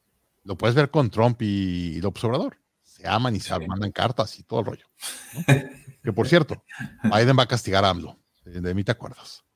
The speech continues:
Speaker 1: Biden va a
Speaker 2: Sí,
Speaker 1: castigar a
Speaker 2: que,
Speaker 1: amlo.
Speaker 2: que con todo esto que no ha,
Speaker 1: No ha avisado,
Speaker 2: no ha
Speaker 1: no ha, no,
Speaker 2: felicitado,
Speaker 1: no ha
Speaker 2: ¿verdad?
Speaker 1: felicitado. Biden lo va a atacar, Biden lo va a castigar. Yo, mira,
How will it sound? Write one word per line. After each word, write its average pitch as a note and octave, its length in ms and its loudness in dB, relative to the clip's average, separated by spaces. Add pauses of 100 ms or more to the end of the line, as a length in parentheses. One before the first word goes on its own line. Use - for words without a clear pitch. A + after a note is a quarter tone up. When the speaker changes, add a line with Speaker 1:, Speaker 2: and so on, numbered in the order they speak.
(340)
Speaker 1:
Biden F#2+ 340 -2
va G2+ 60 0
a - 20 0
Speaker 2:
Sí, - 60 -18
Speaker 1:
castigar B2+ 280 -2
a - 40 -8
Speaker 2:
que, G#2+ 120 2
Speaker 1:
amlo. - 120 -4 (560)
Speaker 2:
que G2 180 2
con G2 240 0
todo G2+ 300 6
esto G#2 380 0
que F#2+ 200 -2
no F#2 180 -4
ha, F#2 400 -4
Speaker 1:
No G2+ 80 -2
ha - 20 2
avisado, B2 420 2
Speaker 2:
no D3+ 60 4
ha D3+ 80 2
Speaker 1:
no A2+ 120 0
ha, - 20 8
no, A2+ 60 10
Speaker 2:
felicitado, G#2+ 520 6
Speaker 1:
no G2 40 4
ha - 40 4
Speaker 2:
¿verdad? F2+ 120 0
Speaker 1:
felicitado. A#2 580 -6 (800)
Biden F2 380 0
lo C3 80 4
va F2+ 60 -2
a - 20 -12
atacar, C#3+ 480 -10 (140)
Biden F#2 360 -2
lo C3 60 2
va E2+ 80 -2
a - 20 -16
castigar. - 400 -6 (720)
Yo, F3+ 220 4
mira, D#3 260 2